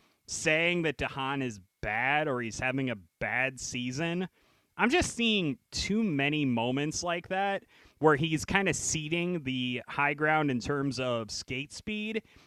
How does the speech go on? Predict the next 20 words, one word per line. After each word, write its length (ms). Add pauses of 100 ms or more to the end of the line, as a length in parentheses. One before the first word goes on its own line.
(100)
and 160
then 280
not 320
making 520
up 240
for 320
it 160
by 200
trying 420
to 60
get 200
back 260 (100)
down 320
the 160
ice. 280
I'm 120
noticing 460
that 140
a 60
lot, 420